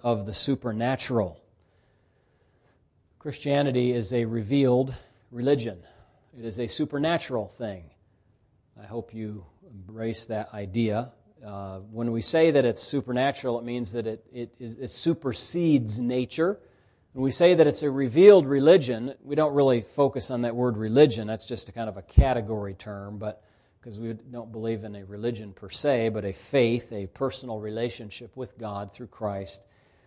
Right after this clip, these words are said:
in which we know God. But you understand that that category, that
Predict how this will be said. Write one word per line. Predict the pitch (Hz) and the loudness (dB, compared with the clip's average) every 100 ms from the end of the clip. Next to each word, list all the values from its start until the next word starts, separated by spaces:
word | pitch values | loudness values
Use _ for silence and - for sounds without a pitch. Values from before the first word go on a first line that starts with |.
| _ _ | _ _
in | 120 113 | -6 -2
which | 117 - | -2 -4
we | 107 | -2
know | 120 151 | 6 6
God. | 123 110 101 98 | 6 2 -2 0
But | 123 117 - _ _ | 0 0 -4 _ _
you | 147 | 6
understand | 151 135 - 143 123 117 | 6 6 2 0 0 0
that | 123 131 | -2 0
that | 127 120 | -2 0
category, | 147 139 131 117 113 113 | 0 2 2 0 0 -2
that | 131 | -4